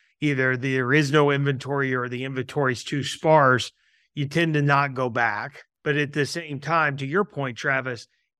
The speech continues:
if I go once or twice and it doesn't meet the standards that I was expecting, I happen not to go back. So is that one of the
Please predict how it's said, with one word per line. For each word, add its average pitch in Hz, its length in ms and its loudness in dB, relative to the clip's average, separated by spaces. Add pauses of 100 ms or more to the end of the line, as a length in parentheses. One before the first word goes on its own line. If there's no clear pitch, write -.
if 147 160 0
I 143 140 6
go 165 240 6
once 160 340 4
or 151 100 2
twice 147 460 -2
and 139 140 -2
it 135 120 -6
doesn't 143 400 -2
meet 139 300 -10
the 139 140 -6
standards 127 680 -4
that 127 160 2
I 123 140 4
was 113 160 -4
expecting, 135 800 -2
I 135 100 0
happen 131 340 0
not 123 200 -2
to 131 80 -10
go 123 120 -4
back. 117 320 -2 (260)
So 165 140 -2
is 147 120 0
that 180 200 4
one 196 180 2
of 170 80 -2
the 160 260 -2